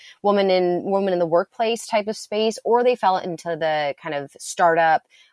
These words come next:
uh, female founder, um, and those kind of spaces. And I thought, you know, I'd really like to create a space where people, again, people can show up and be both of those sides, right? Both of those people or all of those people,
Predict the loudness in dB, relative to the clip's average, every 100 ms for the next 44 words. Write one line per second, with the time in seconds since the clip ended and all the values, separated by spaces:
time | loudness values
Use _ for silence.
0 | -8 -4 -4 -2 -4 -4 -4 -2 -2 -2
1 | -2 -2 -2 -2 -4 -6 -6 -6 -6 -4
2 | -2 0 -2 -4 -8 -8 -10 -10 -10 -10
3 | -8 -8 -8 -4 0 0 _ -20 -20 -8
4 | 0 0 2 0 0 0 2 0 -4 -14
5 | -8 -4 -4 -4 -10 -4 -2 -2 -4 -12
6 | -4 0 2 2 0 -4 _ _ _ _
7 | -8 -6 -2 -4 -6 -8 -8 -4 -4 -2
8 | -4 -2 -2 2 2 2 -2 -6 -6 -2
9 | -2 0 -4 -4 -4 -4 -6 -4 -4 -2
10 | -6 -2 -2 -2 -4 -4 -4 -6 -8 -4
11 | -4 2 4 4 0 -2 -4 -4 -8 -2
12 | -2